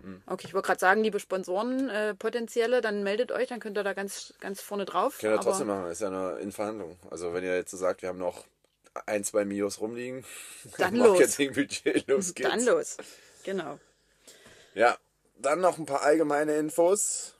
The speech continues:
Speaker 1: bevor wir zu Katjas Footballturm der Woche kommen.
Speaker 2: Ja.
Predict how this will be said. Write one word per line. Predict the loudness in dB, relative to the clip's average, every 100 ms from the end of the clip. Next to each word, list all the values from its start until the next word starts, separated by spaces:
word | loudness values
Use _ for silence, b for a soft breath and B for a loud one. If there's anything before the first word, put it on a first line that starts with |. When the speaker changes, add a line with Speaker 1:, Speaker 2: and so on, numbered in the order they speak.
| -12
Speaker 1:
bevor | -8 -2 4
wir | 4
zu | 2 -6 -8
Katjas | -4 0 4 4 2
Footballturm | -4 -4 0 0 -2 -6
der | -6 -6
Woche | -8 -10
kommen. | -14 -14 -16 -20 b b b _ _ _ _ -6
Speaker 2:
Ja. | -2 -2